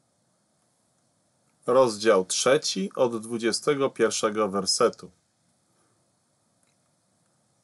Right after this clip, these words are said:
Zagadnieniem, które tutaj Słowo Boże omawia, jest Boża sprawiedliwość przez wiarę. Rzymian od trzy dwadzieścia jeden do cztery dwadzieścia pięć zajmuje się tym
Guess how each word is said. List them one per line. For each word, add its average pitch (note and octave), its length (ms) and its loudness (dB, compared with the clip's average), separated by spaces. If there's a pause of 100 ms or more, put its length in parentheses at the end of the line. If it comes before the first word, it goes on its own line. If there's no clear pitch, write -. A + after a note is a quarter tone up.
(100)
Zagadnieniem, E3 800 0
które C3 400 2
tutaj G#2 560 0 (380)
Słowo A2 420 2
Boże G2+ 360 0
omawia, A#2+ 540 2
jest G#2 340 -2
Boża C#3 400 2
sprawiedliwość G#2 840 -4
przez - 460 -6 (100)
wiarę. F#2 560 0 (1400)
Rzymian D3 440 0 (300)
od - 240 -2
trzy - 220 0
dwadzieścia B2 600 0
jeden B2 640 2
do A2+ 260 2
cztery C3 320 -2
dwadzieścia A2 520 0
pięć A#2 340 -6
zajmuje G#2+ 500 -4
się G2+ 180 -6
tym G2+ 300 -8